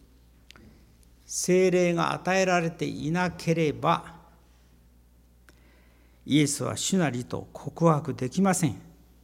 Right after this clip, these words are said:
それが聖書の御言葉であり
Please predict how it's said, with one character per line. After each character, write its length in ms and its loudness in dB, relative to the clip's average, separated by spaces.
そ 140 -2
れ 100 2
が 200 0
聖 220 0
書 160 -6
の 100 -12
御 140 -10
言 140 -6
葉 200 -4
で 760 -10
あ 60 -2
り 220 -2